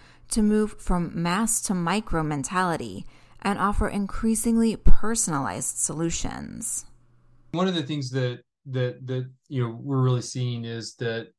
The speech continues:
Speaker 2: it's, uh, overall the consumer is increasingly diverse. Um,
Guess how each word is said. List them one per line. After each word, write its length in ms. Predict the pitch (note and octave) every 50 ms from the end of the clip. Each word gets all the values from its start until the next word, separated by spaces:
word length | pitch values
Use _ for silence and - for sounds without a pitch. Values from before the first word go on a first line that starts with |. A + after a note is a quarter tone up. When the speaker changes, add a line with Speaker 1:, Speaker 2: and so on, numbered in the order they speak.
| _ _
Speaker 2:
it's, 460 | - C3+ B2 A#2 - - - - - B2+
uh, 500 | B2 A#2 A#2 A#2 A#2 A2+ A2+ A2+ A2 -
overall 380 | C#3+ D#3 D#3 D#3 D3 C#3 C#3
the 60 | C3
consumer 800 | B2+ C3 B2+ B2 - C3+ C3 B2+ B2 A#2+ A#2+ A#2 A#2 A2+ A#2 - -
is 240 | B2 A#2 G#2+ G#2 A2
increasingly 560 | G#2+ - - B2+ B2 - C3 A#2 A2+ A2 G#2
diverse. 720 | G#2 G2+ - G2+ G2 G2 G#2+ G#2+ - - - - - _ _ _ _ _ _ _ _ _ _ _ _ _ _ _ _ _ _ _ _ _ _ _ _ - A#2+
Um, 640 | A2+ A2+ A2 A2 G#2+ G#2 G#2 G#2 G#2 G#2+ A2+ -